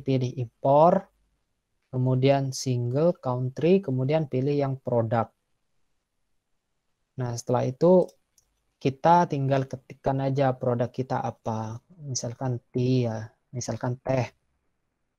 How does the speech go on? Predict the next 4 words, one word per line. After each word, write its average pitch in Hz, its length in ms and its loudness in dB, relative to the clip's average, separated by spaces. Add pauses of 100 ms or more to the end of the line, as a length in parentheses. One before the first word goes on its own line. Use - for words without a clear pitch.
(1160)
Teh 175 160 4
yang 160 320 6
kurang 151 640 4
dari, 143 880 2